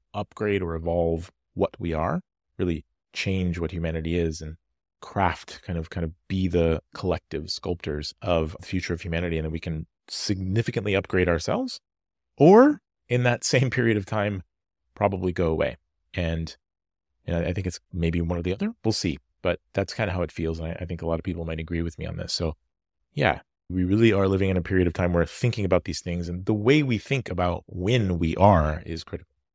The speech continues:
We live in a world, back to kind of reading an excer-, excerpt from the book,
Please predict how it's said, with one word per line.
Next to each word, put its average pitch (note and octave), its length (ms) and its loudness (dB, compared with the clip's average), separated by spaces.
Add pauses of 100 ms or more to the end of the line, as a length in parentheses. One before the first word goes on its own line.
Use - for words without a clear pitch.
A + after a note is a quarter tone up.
(320)
We F#2+ 80 -2
live A#2 160 2
in C3 60 4
a A#2+ 60 4
world, G2+ 400 4 (400)
back F2+ 220 6
to D#2+ 280 -2
kind - 160 -8
of E2 80 -4
reading E2 220 -2
an E2 40 -2
excer-, - 380 -8 (200)
excerpt B2 500 0
from F#2+ 160 -8
the F#2 60 -2
book, C3+ 280 0